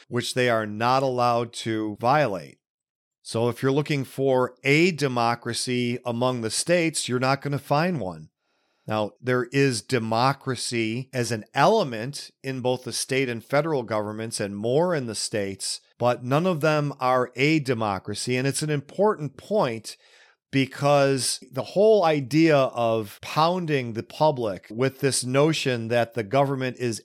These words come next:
a democracy can really only have one motivation, and that's to convince people that as long as they can vote, that the government can do anything it wants. And that's not the idea at all.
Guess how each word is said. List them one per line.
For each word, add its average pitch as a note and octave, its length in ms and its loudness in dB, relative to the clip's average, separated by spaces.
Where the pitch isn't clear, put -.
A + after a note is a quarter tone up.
a C#3 260 2
democracy A#2 1080 -4
can D#3 240 0
really F#3 340 4
only D#3 280 0
have B2+ 320 2
one C3 340 0
motivation, A#2+ 880 -2
and A2+ 220 -6
that's C3+ 360 0
to B2 480 -2
convince C#3+ 520 -2
people C#3+ 400 -2
that A#2+ 180 0
as A2 160 -4
long C3 300 0
as A#2 100 -4
they B2 140 -4
can A2 340 -10
vote, B2+ 440 2
that B2 160 -4
the B2 80 -2
government C3 460 0
can A#2 140 -4
do A#2+ 180 -2
anything A#2+ 340 -4
it G2+ 120 -6
wants. F#2+ 640 -6
And A#2 220 -4
that's - 340 -4
not A2 300 -4
the G#2+ 100 -2
idea G2 380 -4
at F2+ 80 -6
all. D#2+ 320 -12